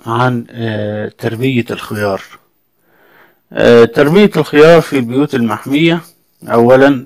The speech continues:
بيستلزم، آه، إن أنا، آه، أنزل الخيط بتاعي اللي حضراتكم شايفينه دهون.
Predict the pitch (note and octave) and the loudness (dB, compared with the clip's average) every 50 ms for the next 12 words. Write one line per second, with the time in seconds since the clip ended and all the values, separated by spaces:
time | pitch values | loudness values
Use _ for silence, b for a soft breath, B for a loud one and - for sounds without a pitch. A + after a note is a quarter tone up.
0 | - - - - G#2+ A2 G#2 - - B2+ B2+ B2 A#2+ A2+ C3 C#3 D3 D3+ - _ | -14 -18 -12 -8 -6 -6 -6 -6 -4 -4 -4 -4 -2 -4 -4 -6 -6 -8 -14 _
1 | b b b b b b b b b b b b - - G#2+ A2 G#2+ G#2+ G#2+ G#2 | b b b b b b b b b b b b -6 -4 -2 0 0 0 0 0
2 | G#2 G2+ F#2+ F2+ - - C3+ B2+ B2 B2 A#2+ - B2 B2+ C3 C3+ C3+ - - _ | 0 0 -2 -4 -6 -8 -6 -4 -2 -2 -2 -2 -2 0 0 -2 -2 -4 -12 _
3 | _ _ _ _ _ - A#2 A2+ G#2+ G#2 - - A2+ A#2+ C#3 C3+ B2 A#2 A#2+ A#2+ | _ _ _ _ _ -12 -8 -6 -6 -6 -6 -4 -2 0 0 0 0 0 0 0
4 | G#2+ G2+ - A2+ G#2+ G2 - - C3+ C3+ A#2+ - - - F#2+ - - B2+ B2+ C3+ | 0 -2 -2 -6 -6 -4 -2 0 2 2 2 0 -2 -6 -12 -6 0 2 2 2
5 | C#3+ D3 D3+ C#3+ C#3+ _ _ _ _ _ _ _ _ _ _ _ _ _ _ _ | 2 2 -2 -6 -8 _ _ _ _ _ _ _ _ _ _ _ _ _ _ _
6 | _ _ _ _ - - A#2 A2+ A2 - - G#2 A2 A2+ B2+ B2+ - - A2+ G2+ | _ _ _ _ -4 0 0 2 2 0 -2 -2 0 0 0 0 -2 -6 -10 -8
7 | - - - G2 - - B2+ B2+ A#2+ G#2+ G#2 G2 G2+ G2+ C3 C#3 D#3 F3 F#3+ F#3+ | -6 -6 -6 -6 -6 -4 -2 -2 -2 -2 -2 -4 -4 -2 0 0 0 0 -2 -4
8 | E3 | -12